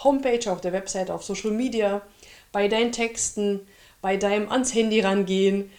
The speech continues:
äh, in deinen E-Mails. Das sind so viele Bausteine, die einen Gesamteindruck von dir machen. Und das muss dir auch bewusst sein, genauso wie dein eigener Wert,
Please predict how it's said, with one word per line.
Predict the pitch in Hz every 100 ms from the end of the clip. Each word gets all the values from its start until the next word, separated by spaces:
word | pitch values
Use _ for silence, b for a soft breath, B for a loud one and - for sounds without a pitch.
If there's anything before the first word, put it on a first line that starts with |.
| B B B -
äh, | 196 196 190 196
in | 233
deinen | 226 233 240
E-Mails. | 262 233 202 208 202
Das | 208
sind | 220 208
so | 277
viele | 311 294 269
Bausteine, | 233 254 262 - 190 196 214 214
die | 175 208 -
einen | 202 214 226
Gesamteindruck | 233 240 262 294 202 180 165
von | - 165
dir | 156
machen. | 156 - - - B B B
Und | 196
das | 202 208
muss | 226 277 -
dir | - 240
auch | 240 262
bewusst | - 202 226 233 - -
sein, | 247 233
genauso | 220 208 208 190
wie | 196
dein | 208 202
eigener | 208 226 208 180
Wert, | 247 240 269 -